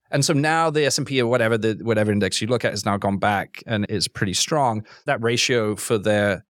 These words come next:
L Ps, the pension funds, the sovereigns, the P E firms, all those guys who were then over-allocated on the downturn. Now they're saying, "Okay, let's look at the private markets again." Maybe not all of them are, like, terrible.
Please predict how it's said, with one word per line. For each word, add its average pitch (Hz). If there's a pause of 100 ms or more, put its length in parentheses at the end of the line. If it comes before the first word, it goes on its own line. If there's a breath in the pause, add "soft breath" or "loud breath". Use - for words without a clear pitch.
(120)
L 110
Ps, 120
the 104
pension 127
funds, 98
the 127
sovereigns, 110
the 101
P 123
E -
firms, 107
all 117
those 117
guys 98 (360)
who 117
were 120
then 113
over-allocated 117
on 104
the 101
downturn. 120
Now 131
they're 123 (220)
saying, 123
"Okay, 107 (460)
let's 135
look 120
at 147
the -
private 139
markets 98
again." 95
Maybe 120
not 123
all 123
of 101
them 104
are, 101
like, 95
terrible. 95